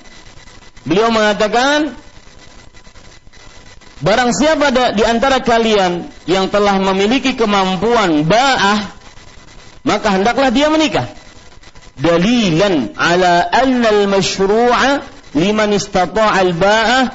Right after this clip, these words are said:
wa takalifin nikah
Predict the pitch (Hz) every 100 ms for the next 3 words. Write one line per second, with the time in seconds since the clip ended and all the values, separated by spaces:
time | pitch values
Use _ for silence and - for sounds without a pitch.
0 | - - 151 180 180 185 170 180 175 170
1 | 156 180 202 165 131 165 151 131 127 127
2 | 127 143 156 180 208 247 294